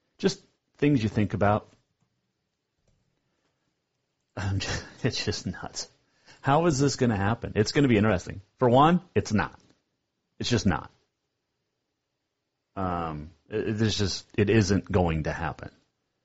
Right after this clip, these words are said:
For one, you're not gonna have college sports, I don't believe, this spring. You look at the numbers of covid right now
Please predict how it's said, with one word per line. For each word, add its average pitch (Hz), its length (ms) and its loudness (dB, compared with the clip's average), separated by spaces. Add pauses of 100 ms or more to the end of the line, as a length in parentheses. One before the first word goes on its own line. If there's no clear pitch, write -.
(800)
For 120 100 4
one, 117 480 6
you're 104 160 4
not 107 200 2
gonna 104 200 0
have 90 500 0 (680)
college 82 360 0
sports, - 340 -8
I 76 60 -6
don't 69 260 -8
believe, - 340 -10 (580)
this 85 140 -6
spring. - 300 -10 (720)
You 127 140 4
look 208 200 4
at 151 100 0
the 98 100 4
numbers 110 520 2
of 101 120 -2
covid 80 360 -2
right 65 220 -10
now 57 220 -16